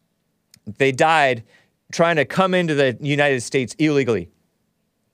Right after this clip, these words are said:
And I don't really f-,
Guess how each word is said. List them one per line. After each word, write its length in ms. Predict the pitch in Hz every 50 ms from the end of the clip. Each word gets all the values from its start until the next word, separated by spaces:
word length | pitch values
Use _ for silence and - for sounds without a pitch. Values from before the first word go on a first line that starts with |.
| _ _ _ _ _ _ _ _ _ _ _ _ _ _ _ _ _ _ _ _ _ _ _ _ _ _ _ _ _ _ _ _ _ _ _ _ _ _ _ _ _ _ _ _ _ _ _ _ _ _ _ _ _ _ _ _ _ _ _ _ _ _ _ _ _ _ _ _ _
And 160 | 127 135 139
I 140 | 160 180 196
don't 260 | 220 226 226 220 185
really 300 | 170 185 208 202 196 190
f-, 180 | 175 - _